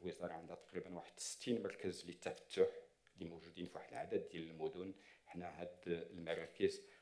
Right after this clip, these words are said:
غترجع هي لي تيت دو ريزو، وغن-، كاين واحد التشبيك اللي حنا تنشتغلوا عليه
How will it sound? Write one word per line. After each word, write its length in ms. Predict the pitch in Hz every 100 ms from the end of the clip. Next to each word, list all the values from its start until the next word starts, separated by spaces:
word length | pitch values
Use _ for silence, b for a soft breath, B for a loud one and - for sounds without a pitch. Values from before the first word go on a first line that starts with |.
| _ 85
غترجع 540 | - - - 95 87
هي 640 | 80 78 87 87 82 78 78 - 90
لي 60 |
تيت 340 | - 98 - 95
دو 180 | 87
ريزو، 360 | 82 82 82 90 - B B - 92
وغن-، 480 | 85 87 82 80 - _ -
كاين 140 | 104
واحد 100 | -
التشبيك 560 | - - - 92 - - - - -
اللي 140 | - -
حنا 140 | -
تنشتغلوا 580 | - - - 76 78 78
عليه 260 | 85 98